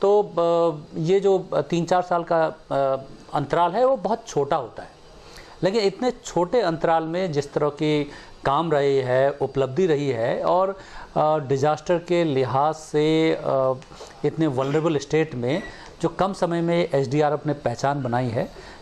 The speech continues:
ये अपने आप में काबिल तारीफ तो है ही और पुलिस डिपार्टमेंट का एक महत्वपूर्ण अंग के रूप में अब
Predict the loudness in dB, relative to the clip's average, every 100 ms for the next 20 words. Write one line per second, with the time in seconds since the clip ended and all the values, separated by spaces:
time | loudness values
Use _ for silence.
0 | -4 0 2 0 0 2 2 0 0 0
1 | 0 -2 -2 0 -2 0 0 -2 -2 -2
2 | 0 -2 -4 -12 -16 -20 -2 0 2 2
3 | 2 0 -2 -2 -2 0 0 0 -4 -4
4 | 0 0 0 -2 -4 -2 -2 0 -2 -4
5 | -4 -4 -2 -2 -2 0 -2 -2 -2 0
6 | 0 -2